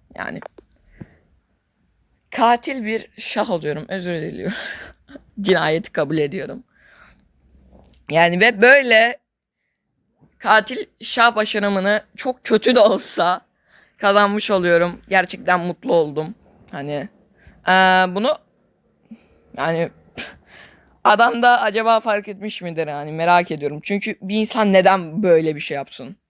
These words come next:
Evet, eee, incelememiz bu kadardı. Gözlerinizi kanattıysam ara-,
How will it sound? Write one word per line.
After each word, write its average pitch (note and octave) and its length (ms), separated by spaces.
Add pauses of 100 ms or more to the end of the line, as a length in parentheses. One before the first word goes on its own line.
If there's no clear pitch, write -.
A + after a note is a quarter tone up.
(800)
Evet, G#3+ 540
eee, F#3+ 200
incelememiz A3 760
bu A3 60
kadardı. F3+ 440
Gözlerinizi F#3+ 600
kanattıysam F3+ 680
ara-, E3+ 300